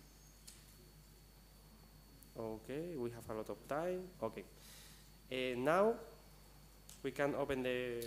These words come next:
the command line, okay? The console, here inside of the I D or inside the folder, okay? You can select if you are in window, they open the terminal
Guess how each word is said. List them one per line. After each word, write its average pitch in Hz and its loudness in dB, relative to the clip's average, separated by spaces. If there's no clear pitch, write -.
the 120 2
command 127 6
line, 180 8
okay? 151 0
The 117 -4
console, 160 2
here 151 8
inside 127 4
of 117 2
the 117 6
I 139 8
D 202 4
or 185 6
inside 143 2
the 139 4
folder, 110 4
okay? 156 0
You 120 -2
can 113 2
select 113 -2
if 110 -6
you 123 8
are 120 10
in 120 6
window, 202 8
they 113 2
open 120 6
the 120 0
terminal 208 8